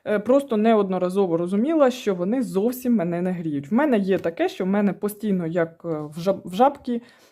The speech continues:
руки холодні, ноги холодні. Вирішила, що треба в'язати рукавички. І хоча б навіть коли вже темно,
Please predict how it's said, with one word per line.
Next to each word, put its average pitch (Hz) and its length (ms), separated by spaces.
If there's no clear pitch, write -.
руки 285 380
холодні, 269 520
ноги 262 360
холодні. 247 680
Вирішила, 220 580
що 185 180
треба 320 420
в'язати 190 600
рукавички. 180 720
І 302 120
хоча 220 360
б 196 80
навіть 170 360
коли 202 320
вже 170 240
темно, 359 580